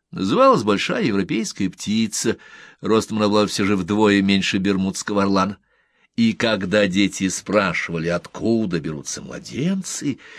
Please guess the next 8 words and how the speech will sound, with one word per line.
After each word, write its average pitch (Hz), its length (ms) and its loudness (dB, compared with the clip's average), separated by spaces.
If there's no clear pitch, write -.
им 262 380 2
иногда 220 420 0
объясняли, 180 540 -2
что 160 180 -6
младенцев 196 840 0
приносят 226 640 0
аисты. 113 960 -2
Люди, 196 480 2